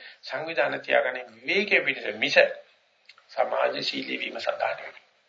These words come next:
සංවිධාන තියෙන සමාජශීලී වෙන්නේ මේ යම් කිසි කෙනෙක් සංවිධාන පිළිබඳව වැඩි සැලකිලිමත් නම් බලන්න යාගේ මනස ගැන චිත්ත විවේකයක් ඇති මිනිස්සෙක් නෙවෙයි.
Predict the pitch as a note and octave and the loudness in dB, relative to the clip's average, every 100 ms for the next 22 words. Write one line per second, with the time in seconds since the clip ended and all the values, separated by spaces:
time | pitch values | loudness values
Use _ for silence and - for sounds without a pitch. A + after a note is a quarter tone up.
0 | _ _ _ _ - C3 D3 D3+ C3+ C3+ | _ _ _ _ -4 -2 0 4 4 4
1 | C3+ D#3 C3+ C3 C#3 D#3 D3 E3 C#3 A#2+ | -2 -6 -6 2 2 2 0 0 0 0
2 | A2 A#2 C3 C3 A#2+ D3 F3 E3+ F3 E3 | -2 -2 0 2 2 0 -8 -6 0 0
3 | E3 - C#3+ D3+ D3+ C3 C#3+ C#3+ C#3+ C3+ | 0 0 -2 -2 2 2 2 -4 -10 -4
4 | C3+ C3+ A#2+ A#2 C3+ D#3+ B2 B2+ B2+ E3+ | -2 -2 0 2 2 2 4 4 2 -2
5 | D#3+ B2+ A#2 - C3 C3+ A3+ C4+ - - | -4 0 0 -2 0 2 2 -2 -12 -14
6 | - - - C3+ C#3 C3+ B2 A2+ G#2+ B2+ | -16 -2 2 4 4 4 2 0 -4 -4
7 | C#3+ C#3 B2 B2+ - C#3 - D3+ C#3+ C#3 | -4 -2 -2 -2 -8 -8 -6 -4 2 2
8 | - - - A#2+ A#2 - - - - | 4 0 -4 -8 -8 -8 -8 -12 -14